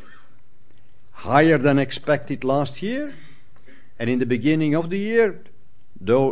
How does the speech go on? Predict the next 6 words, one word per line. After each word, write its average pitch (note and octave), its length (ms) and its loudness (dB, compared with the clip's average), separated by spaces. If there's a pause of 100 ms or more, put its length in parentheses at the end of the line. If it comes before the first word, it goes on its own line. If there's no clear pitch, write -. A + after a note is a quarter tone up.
less C#3 440 2
than D3 140 0
expected B2 600 -4 (560)
this G#2 160 -4
semester. - 480 -8 (1400)
So B3 480 4